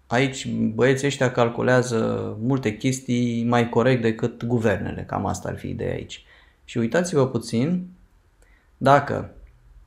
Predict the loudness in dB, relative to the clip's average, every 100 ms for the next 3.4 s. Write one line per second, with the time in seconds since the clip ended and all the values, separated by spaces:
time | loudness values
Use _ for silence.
0 | -20 -6 0 2 4 4 4 4 4 4
1 | 4 4 2 2 2 2 2 0 0 -2
2 | -2 0 0 0 -4 -2 0 0 0 2
3 | 2 0 -4